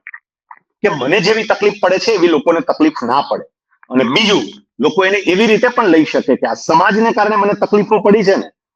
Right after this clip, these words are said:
આ સમાજને કારણે મારો પરિવાર આટલો બધો હેરાન થયો છે ને, હવે હું એને બતાવી દઉં કે તમે કેવા હેરાન થઈ શકો છો. આ બે રીતે લઈ શકાય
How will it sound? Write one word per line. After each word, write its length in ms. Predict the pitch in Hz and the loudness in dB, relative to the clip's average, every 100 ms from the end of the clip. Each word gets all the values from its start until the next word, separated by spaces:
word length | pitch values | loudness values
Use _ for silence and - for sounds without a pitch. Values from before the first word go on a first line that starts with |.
| - | -14
આ 40 | |
સમાજને 460 | - 147 180 170 - | -2 0 2 0 0
કારણે 200 | 185 196 | 2 2
મારો 200 | 190 170 | 2 2
પરિવાર 400 | - 170 175 185 | 0 2 2 2
આટલો 320 | 185 139 - | -2 -4 0
બધો 220 | 190 175 160 | 2 2 2
હેરાન 260 | 143 175 | 2 2
થયો 200 | 160 180 | 0 0
છે 120 | 165 | 0
ને, 60 | 131 | 0
હવે 120 | 139 | 2
હું 180 | 143 170 | 2 2
એને 180 | 180 147 | 2 2
બતાવી 360 | 123 - 113 98 | 0 2 0 0
દઉં 140 | 85 | -4
કે 360 | _ _ _ 120 | _ _ _ -2
તમે 200 | 147 143 | 0 0
કેવા 240 | 143 143 | 0 2
હેરાન 260 | 123 127 123 | 2 0 0
થઈ 180 | - | -2
શકો 300 | 110 98 90 | -2 -4 -8
છો. 160 | 87 - _ _ - | -12 -16 _ _ -2
આ 140 | 135 | 0
બે 220 | 147 214 | 2 0
રીતે 220 | 214 190 | 0 0
લઈ 160 | 165 139 | 0 0
શકાય 320 | 131 113 98 | -2 -8 -12